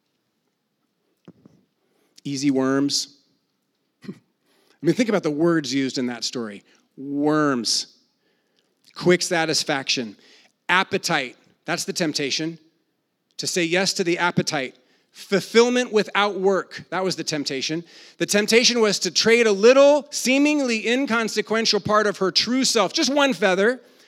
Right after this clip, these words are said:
for immediate short-term fulfillment. This story is an almost perfect opposite of the story about Jesus and the stones to bread.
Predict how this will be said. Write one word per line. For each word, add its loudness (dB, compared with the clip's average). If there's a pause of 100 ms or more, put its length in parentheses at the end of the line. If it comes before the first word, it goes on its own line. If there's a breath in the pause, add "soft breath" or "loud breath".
for 2
immediate 0
short-term 0
fulfillment. -4 (760 soft breath)
This -4
story 0
is -4
an -4
almost -6
perfect -2
opposite -4
of -4
the -4
story -2
about -4
Jesus -6
and -6
the -6
stones -6
to -8
bread. -8